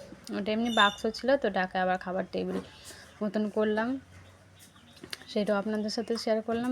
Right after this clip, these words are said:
বাক্সের ওপরে এটা ওটা থাকে, তো ওটাখান থেকেই ভাবছি এবার থেকে সব জিনিস রাখা রাখি হবে,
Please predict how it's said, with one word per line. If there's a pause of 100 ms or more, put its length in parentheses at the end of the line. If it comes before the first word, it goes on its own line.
বাক্সের
ওপরে
এটা
ওটা
থাকে, (140)
তো (680)
ওটাখান (100)
থেকেই (140)
ভাবছি
এবার
থেকে (540)
সব
জিনিস (140)
রাখা (100)
রাখি (120)
হবে,